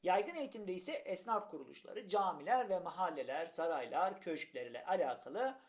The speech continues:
olan kısım aklımıza gelir. Akşemseddin diyelim. Hacı Bayram Veli'nin müritlerinden olan Akşemseddin aynı zamanda Fatih Sultan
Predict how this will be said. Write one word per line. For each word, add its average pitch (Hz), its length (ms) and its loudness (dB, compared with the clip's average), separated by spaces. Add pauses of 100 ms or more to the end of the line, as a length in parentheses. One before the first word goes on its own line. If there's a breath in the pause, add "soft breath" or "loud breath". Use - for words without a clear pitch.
(240 loud breath)
olan 170 500 4
kısım 269 440 4 (380)
aklımıza 196 440 4
gelir. - 380 -8 (1040 soft breath)
Akşemseddin 196 1200 2
diyelim. 117 300 -8 (1200 soft breath)
Hacı 254 220 0
Bayram 285 420 4
Veli'nin 180 360 -4
müritlerinden 220 760 -2
olan 180 360 0
Akşemseddin 190 840 0
aynı 269 260 -2
zamanda 185 380 -2
Fatih 226 420 4
Sultan 196 420 -2